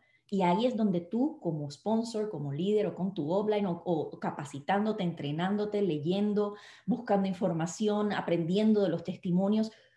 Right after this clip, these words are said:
puedes guiar a cada uno de tus,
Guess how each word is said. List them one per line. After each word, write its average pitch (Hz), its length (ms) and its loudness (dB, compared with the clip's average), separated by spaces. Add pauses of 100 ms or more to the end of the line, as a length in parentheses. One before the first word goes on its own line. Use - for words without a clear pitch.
(180)
puedes 262 460 6
guiar 190 540 2
a 160 260 0
cada 202 320 2
uno 202 340 4
de 170 120 2
tus, 165 200 -8